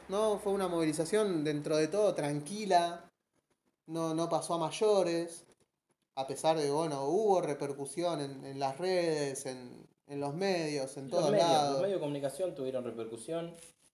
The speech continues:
Speaker 2: Eh, fue mucha la, te juro que no me había enterado de esa marcha anti-cuarentena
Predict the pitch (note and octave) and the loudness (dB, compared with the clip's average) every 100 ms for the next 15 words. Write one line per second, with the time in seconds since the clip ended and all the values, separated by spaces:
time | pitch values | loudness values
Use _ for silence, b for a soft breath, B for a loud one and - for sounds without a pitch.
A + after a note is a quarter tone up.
0 | _ _ _ - F#2+ F2+ F2+ F2 F2 E2+ | _ _ _ -16 -12 -10 -8 -8 -10 -14
1 | E2+ - _ _ _ _ _ _ _ - | -18 -20 _ _ _ _ _ _ _ -4
2 | C3 D#3 D#3+ D3 C#3 D3 C#3+ C#3 G3+ G#3+ | -2 0 0 0 0 -4 -4 0 4 4
3 | - D3+ D3 C#3 D3+ D#3 D3+ D3 D3 D#3 | 4 0 2 2 2 4 4 4 2 2
4 | F3 F3 F3 F3+ F3 E3+ E3 E3 C#3+ C#3 | 2 2 2 4 4 2 0 -2 0 0
5 | C#3+ C#3+ D#3+ D3 C#3+ A#2 C3 C3+ C3 C3+ | -2 -2 -2 0 -2 -4 -2 -4 -6 -6
6 | A#2+ A#2 A2+ A2+ A2+ C3 C#3 C#3+ C#3 | -6 -6 -6 -6 -4 -2 0 -2 -4